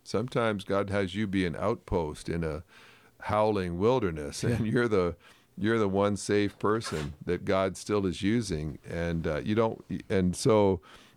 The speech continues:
Speaker 1: don't ask, don't assume God just wants you to always avoid conflict or avoid, uh, challenging assignments. Uh,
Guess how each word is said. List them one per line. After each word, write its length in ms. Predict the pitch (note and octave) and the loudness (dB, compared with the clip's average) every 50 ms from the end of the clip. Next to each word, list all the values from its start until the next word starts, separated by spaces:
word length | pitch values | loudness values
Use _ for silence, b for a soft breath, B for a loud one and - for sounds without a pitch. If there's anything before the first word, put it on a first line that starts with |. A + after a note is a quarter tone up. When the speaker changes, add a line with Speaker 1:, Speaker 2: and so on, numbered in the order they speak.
| B - | B 2
Speaker 1:
don't 240 | G2 A#2+ C3 C#3+ C#3 | 4 4 4 6 6
ask, 300 | C3+ B2+ B2 A#2+ A2 - | 4 4 4 2 0 2
don't 200 | - C#3 D#3 D#3+ | 4 4 4 4
assume 420 | C3+ G#2 F2+ - - F3 F3+ E3 C#3+ | 2 0 -2 0 2 2 2 2 4
God 240 | A#2 A2 G#2 G#2 G2 | 4 4 4 4 2
just 160 | G2 - - | 0 0 0
wants 260 | A2 G#2+ G#2 G2 - | 2 2 2 2 0
you 80 | A2+ G2+ | 0 2
to 100 | F#2 F2+ | 2 4
always 300 | G2 G#2 G#2 G2+ F#2 F2+ | 4 4 4 4 4 2
avoid 460 | F2 D#2+ F2+ G2 G#2 G#2+ G2+ - - | 0 2 2 4 4 4 2 0 0
conflict 640 | A2 G2 F#2+ F#2+ F2+ - F#2+ F2+ F2+ F2+ F2 - E2+ | 0 2 2 2 0 0 2 2 2 2 2 0 -2
or 180 | D#2 D2+ D#2 - | 0 0 0 -2
avoid, 560 | - F2+ F2 D#2+ F#2 F#2+ G2 G2 F#2+ E2+ E2 G#2 B B B B B B B B _ _ - - | -2 -4 -2 0 2 4 4 4 2 2 -2 -8 B B B B B B B B _ _ -8 -4
uh, 200 | E2 E2+ D#2+ D2+ D2 - | -2 0 0 0 -2 -2
challenging 880 | - - A2+ G2+ G2 G2 G2 G2 - - F2+ F2 E2+ E2 D#2+ D2+ D#2+ - - - | 0 0 2 4 4 2 2 0 0 -2 0 0 0 0 -2 -4 -6 -10 -10 -6
assignments. 920 | - F2 D#2+ - - G#2 G2+ G#2+ G#2+ F#2+ D#2+ D2 D2 E2+ - - - - - _ _ - | -4 -4 -4 -2 0 2 2 2 2 0 0 -2 -4 -6 -8 -8 -12 -16 -16 _ _ -6
Uh, 240 | D2+ D#2 D2+ D2+ C#2+ | -4 -4 -2 -2 -4